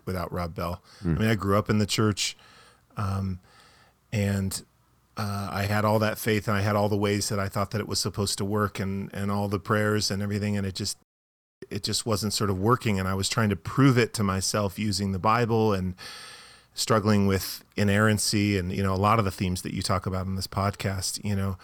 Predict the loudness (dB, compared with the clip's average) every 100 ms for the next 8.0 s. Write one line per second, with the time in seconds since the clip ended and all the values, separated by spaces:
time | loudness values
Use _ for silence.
0 | -20 -20 -10 -6 -6 -2 0 2 0 2
1 | 0 0 0 2 4 2 2 0 4 4
2 | 4 2 -2 0 0 0 0 0 0 0
3 | 2 2 2 2 0 -2 -4 0 4 4
4 | 2 -6 0 0 2 0 0 0 0 0
5 | 0 0 0 0 -2 -4 -2 -2 2 4
6 | 4 2 -10 _ -6 -2 0 0 -6 -20
7 | -20 -20 -20 _ _ 0 2 4 2 -4